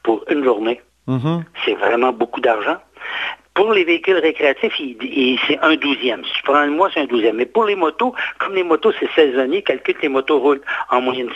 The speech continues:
Speaker 1: six mois, alors ils chargent un sixième. Ça revient très cher.
Speaker 2: Mhm.
Speaker 1: Et, et, et déjà, c'est, en fait, ils chargent dix-sept pour cent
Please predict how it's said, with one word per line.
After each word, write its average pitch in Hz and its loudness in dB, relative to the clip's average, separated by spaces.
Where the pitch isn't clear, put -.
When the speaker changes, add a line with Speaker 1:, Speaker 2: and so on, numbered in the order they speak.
Speaker 1:
six 104 -6
mois, 117 0
alors 123 0
ils 120 0
chargent 135 0
un 110 -6
sixième. 117 -2
Ça 120 0
revient 139 0
très - -2
cher. - -8
Speaker 2:
Mhm. 127 0
Speaker 1:
Et, 135 2
et, 117 -2
et 110 -2
déjà, 156 0
c'est, 110 0
en - -2
fait, - -2
ils - -4
chargent 160 -2
dix-sept - -4
pour - 0
cent 214 2